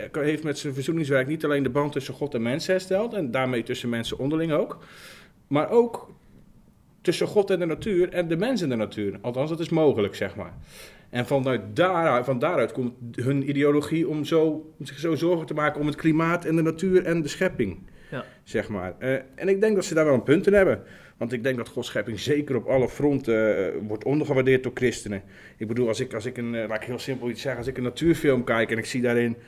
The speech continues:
Speaker 1: hoe mooi de oceaan in elkaar steekt, of ik zie een prachtige serie over het leven en de natuur in Yellowstone, dat na een hele zware winter weer helemaal opbloeit, die natuur, hè, met nieuwe dieren, nieuwe planten. Dat,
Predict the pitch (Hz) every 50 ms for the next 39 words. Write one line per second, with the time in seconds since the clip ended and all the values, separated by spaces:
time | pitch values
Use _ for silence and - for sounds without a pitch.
0 | - - - - - _ _ - 120 123 127 135 143 135 123 117 113 127 120 -
1 | - 113 120 120 139 156 151 135 123 120 120 131 131 113 107 107 - - 117 117
2 | 113 110 113 - 107 104 101 - - 127 120 117 - - 120 135 - - - 117
3 | 107 107 - - 147 143 135 123 127 123 123 120 131 113 113 120 135 143 147 135
4 | 127 135 131 131 123 120 120 - 143 139 135 127 123 120 127 147 151 156 139 131
5 | - - 143 131 123 120 117 113 113 123 120 117 120 123 143 139 135 123 117 117
6 | 135 131 127 123 123 120 135 139 127 131 120 120 123 123 170 190 185 175 151 139
7 | 131 127 156 147 139 135 127 127 127 123 120 117 - - 131 123 120 139 147 190
8 | 175 135 131 135 143 143 151 143 123 120 127 135 127 127 135 151 156 151 156 -
9 | 135 131 127 127 120 - 139 135 - - - - - - - - _ _ - -
10 | - _ _ _ _ _ _ _ - 110 -